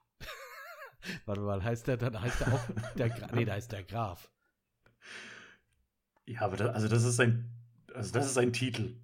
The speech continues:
Speaker 2: Also
Speaker 1: Ja, ja, ja. Ja, ja, ja.
Speaker 2: ich glaub nicht, dass der Mann wirklich Graf ist, sondern das ist sein Künstlername so.
Speaker 1: Ja, versteh ich, versteh ich.
Speaker 2: Also Count Dooku, Deutsche,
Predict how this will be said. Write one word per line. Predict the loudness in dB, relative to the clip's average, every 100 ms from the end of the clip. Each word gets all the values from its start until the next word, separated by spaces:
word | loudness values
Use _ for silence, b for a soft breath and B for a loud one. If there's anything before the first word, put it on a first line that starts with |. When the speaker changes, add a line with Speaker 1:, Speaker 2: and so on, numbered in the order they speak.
| -20 _ -2
Speaker 2:
Also | 2
Speaker 1:
Ja, | 2 -2 -4
ja, | -2
ja. | 0 -2 -4 2
Ja, | 6
ja, | 6 6
ja. | 2
Speaker 2:
ich |
glaub | 2 0 2
nicht, | 4 4
dass | 6
der | 8
Mann | 8 8
wirklich | 4 2 0
Graf | 2 4 4 4
ist, | 0
sondern | 0 0
das | 4
ist |
sein | 2
Künstlername | 2 -2 -2 -2 -2 -2 -6
so. | -6 -4 -6 -10 b b b _ _ _
Speaker 1:
Ja, | 0 0
versteh | 0 -2 -4
ich, | -8 -10
versteh | -12 -10 -10
ich. | -12 -18 -20 -20 _ _ _ b b b -2
Speaker 2:
Also | 0 0 -2
Count | 6 6 6
Dooku, | 2 2 4 4
Deutsche, | 6 6 6 6 2 4 2